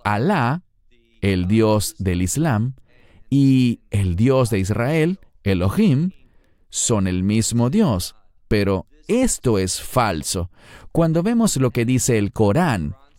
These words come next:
sobre los atributos de Alá y lo comparamos con lo que la Escritura dice sobre los atributos y el carácter de Dios, no existe ningún tipo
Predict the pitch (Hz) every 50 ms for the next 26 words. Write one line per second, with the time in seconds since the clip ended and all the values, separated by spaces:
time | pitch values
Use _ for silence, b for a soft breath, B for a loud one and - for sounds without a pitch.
0 | _ _ - - - 113 110 113 113 113 113 - 127 107 - 117 110 107 110 160
1 | 185 - - 120 104 98 110 101 87 85 101 147 170 131 110 104 120 160 156 _
2 | _ _ _ B B B B B B - 151 180 190 196 - 202 196 180 185 190
3 | 208 233 233 220 214 - - 156 139 127 120 110 - 117 110 107 - - 113 107
4 | - 147 160 151 135 113 95 120 175 180 143 - 107 95 - 110 98 95 101 101
5 | 104 - - - 113 113 107 110 110 104 101 131 196 269 262 - - 110 80 82
6 | - - - - - - _ _ - - 107 113 104 95 - 101 98 101 117 120
7 | 110 - - 101 87 82 85 82 87 120 156 143 135 143 - - - - _ _
8 | _ - - - - - 139 147 160 165 160 - - - 170 151 - - 160 143
9 | 135 139 139 135 131 127 123 123 127 175 226 247 240 226 208 - _ - 139 127
10 | 113 98 - - 101 104 107 120 -